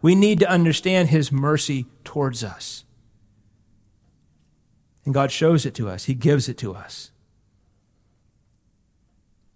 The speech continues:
Hebrews chapter four says, "Therefore, let us draw near with confidence to the throne of grace that we may receive mercy and find grace to help in time of need." He knew they would need mercy.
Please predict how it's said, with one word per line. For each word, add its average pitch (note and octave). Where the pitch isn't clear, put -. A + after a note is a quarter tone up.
Hebrews D3
chapter C#3
four D#3+
says, C3+
"Therefore, D3+
let D3
us C3
draw D3
near D3
with C3+
confidence D3
to -
the B2+
throne D3
of B2
grace C#3+
that C3
we C#3+
may C#3
receive C#3
mercy C3+
and B2+
find C3
grace C3+
to C#3
help B2+
in A#2
time G#2+
of F#2+
need." G#2+
He B2+
knew C3
they A#2
would A#2
need A2+
mercy. G2